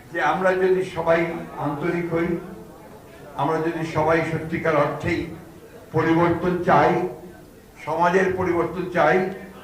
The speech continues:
সাধারণ মানুষের পরিবর্তন চাই, আমার এই সন্তানেরকে যদি হাসপাতালের সুযোগ দেওয়ার ব্যবস্থা করতে চাই, শিক্ষার ব্যবস্থা করতে চাই, আমার ঘরের যদি একটা আচ্ছাদন চাই,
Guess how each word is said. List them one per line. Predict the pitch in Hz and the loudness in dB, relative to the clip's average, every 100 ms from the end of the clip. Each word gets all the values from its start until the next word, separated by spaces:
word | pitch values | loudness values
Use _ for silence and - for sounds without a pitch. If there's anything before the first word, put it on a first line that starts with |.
| - - - | -18 -16 -4
সাধারণ | 156 175 190 196 | 2 6 8 8
মানুষের | 190 185 208 196 208 190 | 4 2 2 2 2 2
পরিবর্তন | 185 185 185 196 185 | 2 2 2 -4 -4
চাই, | 180 160 - 196 - - - - - | 2 2 2 -4 -10 -18 -20 -20 -10
আমার | 135 165 185 190 | -4 2 4 4
এই | 190 185 | 2 0
সন্তানেরকে | 190 185 180 196 190 190 185 - - - - - 185 180 | -2 -2 2 4 4 2 -2 -6 -14 -18 -20 -8 -4 -2
যদি | 190 190 185 | 2 2 2
হাসপাতালের | 175 175 - 185 185 185 185 | 0 -2 -2 -2 0 2 0
সুযোগ | - 185 190 185 | -2 0 4 4
দেওয়ার | 185 175 175 | 4 4 2
ব্যবস্থা | 165 170 180 | -2 -2 -4
করতে | 170 185 185 185 | -4 -6 -6 -2
চাই, | 185 175 170 170 - - - - - - | -2 -2 -6 -12 -18 -20 -20 -20 -20 -12
শিক্ষার | 202 196 - 196 180 | -8 -4 4 4 6
ব্যবস্থা | 175 190 190 190 | 4 4 4 2
করতে | 185 185 185 185 | 4 4 4 4
চাই, | 185 180 185 - - - - - - - - | 4 6 4 2 -6 -14 -16 -20 -20 -20 -4
আমার | 156 180 180 - | 2 4 4 0
ঘরের | - 170 185 185 185 | 0 4 8 8 6
যদি | 185 180 | 2 2
একটা | - 196 | 0 0
আচ্ছাদন | 170 - - 196 185 185 | -2 -4 -6 -2 0 2
চাই, | 180 160 | 4 4